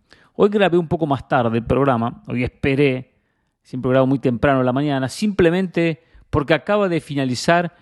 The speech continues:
el sorteo de la uefa Champions League. El sorteo de esta Champions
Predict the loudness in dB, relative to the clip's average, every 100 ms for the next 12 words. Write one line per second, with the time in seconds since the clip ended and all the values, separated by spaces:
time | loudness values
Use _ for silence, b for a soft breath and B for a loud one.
0 | b 0 0 0 -2 -2 -2 -2 -2 0
1 | 0 2 2 0 0 -2 -2 -4 -4 -2
2 | -2 0 0 0 -4 -4 -6 -12 _ b
3 | b b b -4 0 0 2 2 2 -2
4 | -6 -2 -2 -2 -2 -2 -2 -6